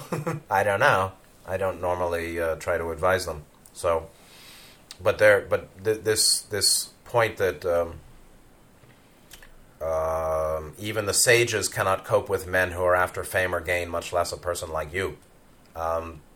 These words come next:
there's a lot of wisdom to that, and one should be careful.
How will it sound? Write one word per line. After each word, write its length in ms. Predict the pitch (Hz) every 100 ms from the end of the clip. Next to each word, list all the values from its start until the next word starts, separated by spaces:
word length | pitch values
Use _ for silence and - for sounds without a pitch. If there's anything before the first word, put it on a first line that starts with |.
| - - 80
there's 400 | 90 92 - -
a 80 | 87
lot 160 | 90 87
of 60 |
wisdom 360 | 85 92 87 82
to 80 | 85
that, 320 | 85 80 - -
and 160 | - 80
one 140 | 82
should 220 | 82 90 76
be 140 | 76 - - -
careful. 380 | - 82 78 71